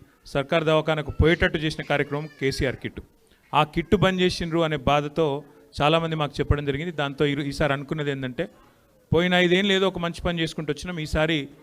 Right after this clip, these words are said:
తల్లులకు పిల్లలకు ఏదైనా మంచి చేయాలన్న ఉద్దేశంతోని మిమ్మల్ని అందరినీ కొంత ఇబ్బంది పెట్టినాం. ఆలస్యంగా వచ్చినందుకు దయచేసి క్షమించాలని చెప్పి కోరుతూ, మరి ఇంతకంటే ఎక్కువ మాట్లాడేది ఏం లేదు,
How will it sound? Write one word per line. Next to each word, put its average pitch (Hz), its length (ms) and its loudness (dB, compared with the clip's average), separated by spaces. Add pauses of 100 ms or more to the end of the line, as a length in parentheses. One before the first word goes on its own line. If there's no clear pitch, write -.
(260)
తల్లులకు 185 480 4 (240)
పిల్లలకు 175 320 2
ఏదైనా 160 280 -2
మంచి 143 240 -6
చేయాలన్న 147 340 0
ఉద్దేశంతోని 139 540 -2 (500)
మిమ్మల్ని 135 280 -2
అందరినీ 165 300 0
కొంత 156 140 2
ఇబ్బంది 156 260 2
పెట్టినాం. 151 300 0 (440)
ఆలస్యంగా 170 480 4
వచ్చినందుకు 151 340 -2
దయచేసి 143 380 0
క్షమించాలని 143 600 0
చెప్పి 135 200 0 (460)
కోరుతూ, 147 340 4 (400)
మరి 135 100 -2
ఇంతకంటే 151 360 0
ఎక్కువ 147 140 -4
మాట్లాడేది 135 500 0
ఏం 135 140 -2
లేదు, 151 160 0